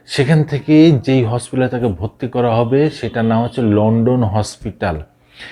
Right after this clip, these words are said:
লন্ডনের এবং ব্রিটেনের, আহ, রাজপরিবার থেকে শুরু করে প্রধানমন্ত্রী, রাষ্ট্রপতি, ন-, মন্ত্রী, নেতা, গোতা, ভিআইপি যত মানুষ আছে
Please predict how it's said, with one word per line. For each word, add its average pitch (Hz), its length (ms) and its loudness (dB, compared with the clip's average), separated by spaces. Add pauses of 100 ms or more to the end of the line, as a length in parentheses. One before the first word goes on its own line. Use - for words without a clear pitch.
(880)
লন্ডনের 131 840 4
এবং 120 480 0
ব্রিটেনের, 135 600 2
আহ, 110 1400 -4
রাজপরিবার 123 840 0
থেকে 104 220 -6
শুরু 117 380 0
করে 92 340 -4
প্রধানমন্ত্রী, 113 880 -2
রাষ্ট্রপতি, 104 920 -6
ন-, 117 260 0
মন্ত্রী, 117 540 -2
নেতা, 110 380 -2
গোতা, 110 320 -4
ভিআইপি 107 640 -2
যত 123 220 -8
মানুষ 117 400 -2
আছে 101 280 -8